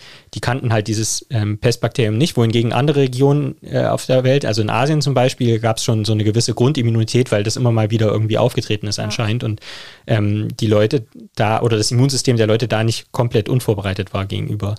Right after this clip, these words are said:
Speaker 2: Aber die ersten, die es erwischt hat, schon. <laughs>
Speaker 1: Ja, ja,
Speaker 2: So.
Speaker 1: genau. Also irgendwie trifft's immer zuerst so.
Speaker 2: Ja.
Speaker 1: Genau. Und nun ist, haben wir ja schon gesagt, also dieses Pestbakterium ist jetzt kein Virus.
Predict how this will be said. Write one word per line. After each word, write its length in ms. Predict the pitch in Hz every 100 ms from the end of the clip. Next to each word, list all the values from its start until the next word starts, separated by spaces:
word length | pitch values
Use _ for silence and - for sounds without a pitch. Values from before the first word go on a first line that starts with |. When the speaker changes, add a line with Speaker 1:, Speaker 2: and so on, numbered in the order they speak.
| -
Speaker 2:
Aber 160 | 220
die 140 | 220 220
ersten, 320 | 185 196 233
die 80 | 233
es 60 |
erwischt 240 | 240 269 320
hat, 100 | 339
schon. 320 | 311 180 175 -
<laughs> 300 | 349 294 254
Speaker 1:
Ja, 120 | 143
ja, 180 | 143 95
Speaker 2:
So. 140 | -
Speaker 1:
genau. 320 | 123 110 98 - -
Also 180 | 107 113
irgendwie 320 | 123 127 123
trifft's 280 | - 123 -
immer 180 | 110 101
zuerst 360 | - 107 -
so. 80 | -
Speaker 2:
Ja. 280 | 220 214 220 - - - - - _ -
Speaker 1:
Genau. 240 | 113 101 - -
Und 320 | - 135 135
nun 280 | 123 139 127
ist, 240 | 147 - -
haben 280 | - 131 127
wir 80 |
ja 60 | 120
schon 180 | - 117
gesagt, 260 | 113 175
also 100 | 117
dieses 140 | 117 110
Pestbakterium 1080 | 127 123 _ _ - - - 120 151 170 170
ist 100 | 123
jetzt 140 | 110
kein 200 | - 107
Virus. 440 | 104 143 196 -